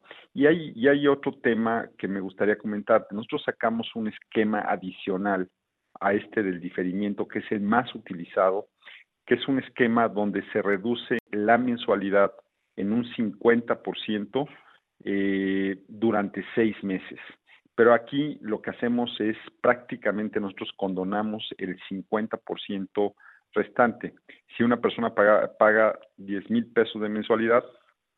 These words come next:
ahora con este esquema solo va a pagar cinco mil. ¿Qué paga el cliente? Paga, eh, los seguros de vida, los seguros de daño, eh, si hubiera comisión por administración y una parte de capital e intereses.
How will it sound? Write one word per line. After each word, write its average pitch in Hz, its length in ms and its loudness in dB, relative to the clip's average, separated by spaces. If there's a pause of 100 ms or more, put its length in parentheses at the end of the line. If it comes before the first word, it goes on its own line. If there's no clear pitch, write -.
(160)
ahora 110 340 6
con 101 160 -2
este 110 200 -8
esquema 117 420 0
solo 113 240 6
va 110 100 8
a 110 80 -2
pagar 107 260 4 (140)
cinco 107 320 -2
mil. 117 320 -2 (480)
¿Qué 139 120 4
paga 135 360 4
el - 120 -6
cliente? 131 520 -4
Paga, 110 560 2 (320)
eh, - 220 -16
los 120 260 0
seguros 104 380 -4
de 95 80 -4
vida, 113 260 -4
los - 140 -12
seguros 98 320 -4
de 90 80 -4
daño, 113 540 -2 (120)
eh, 90 460 -2 (100)
si 107 60 -4
hubiera 98 240 0
comisión 101 720 -4 (340)
por 95 140 2
administración 95 840 0 (460)
y 131 160 -2
una 135 220 2
parte 117 260 0
de - 40 -8
capital 107 420 -2
e 107 40 -4
intereses. 123 540 -2